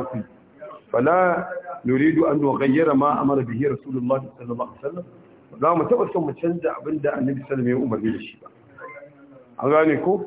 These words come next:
Kaga dalilin kin, wato, adamul mabit, a mabitihim bi Minan shi ne hadisi siqaya. Shayar wanda suke yi shi ne ya sa ba su kwana a Mina ba. Kuma ka bar su kan haka. Babun fi sadaqa, babu da ya zo akan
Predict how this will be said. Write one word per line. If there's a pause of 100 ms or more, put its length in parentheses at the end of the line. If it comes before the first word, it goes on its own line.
(140)
Kaga
dalilin
kin,
wato,
adamul
mabit,
a
mabitihim (140)
bi
Minan (400)
shi
ne
hadisi
siqaya. (720)
Shayar
wanda
suke
yi
shi
ne
ya
sa
ba
su
kwana
a
Mina
ba. (140)
Kuma
ka
bar
su
kan
haka. (1700)
Babun
fi
sadaqa,
babu
da
ya
zo
akan